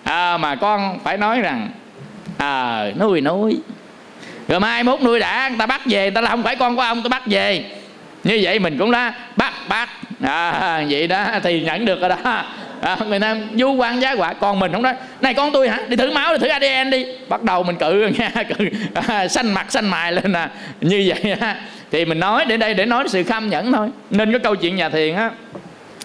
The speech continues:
có một vị, à, thiền sư, à, có vị đến đó độ cho cái ấp, cái làng, xã đó. Thì ở kế nhà ông phú hộ, thì con ông phú hộ tự nhiên có đứa con. Ông, ông đánh quá trời, ông khai, ông nói: 'Không biết đâu khai, chỉ cho ông thiền sư.'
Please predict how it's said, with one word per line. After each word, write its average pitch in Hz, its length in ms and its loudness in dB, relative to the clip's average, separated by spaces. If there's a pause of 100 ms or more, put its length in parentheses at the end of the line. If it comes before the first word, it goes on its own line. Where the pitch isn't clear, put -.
(120)
có 220 160 2
một 202 100 -2
vị, 175 200 2
à, 170 580 0
thiền 143 180 -2
sư, 185 240 0 (540)
à, 165 220 0
có 196 220 0
vị 156 320 -2 (260)
đến 220 240 2
đó 226 360 2 (260)
độ 160 320 2
cho 190 180 0
cái 220 120 -2
ấp, 220 200 -4
cái 220 80 0
làng, 151 220 -2
xã 151 220 -4
đó. 208 160 0 (200)
Thì 147 160 2
ở 139 120 0
kế 220 200 0
nhà 180 160 0
ông 143 100 -4
phú 226 180 0
hộ, 135 300 0 (380)
thì 143 120 0
con 190 260 2
ông 190 220 0
phú 220 140 2
hộ 156 320 2
tự 147 140 0
nhiên 185 240 0
có 226 120 0
đứa 247 120 -2
con. 196 360 -2 (640)
Ông, 202 280 2
ông 202 260 2
đánh 277 280 -2
quá 240 280 0
trời, 175 200 -2
ông 185 100 -2
khai, 190 220 -2
ông 196 180 -2
nói: 220 120 2
'Không 190 160 -2
biết 226 120 0
đâu 190 160 2
khai, 185 220 -2
chỉ 185 280 0
cho 196 100 2
ông 185 120 -4
thiền 156 120 2
sư.' 196 180 2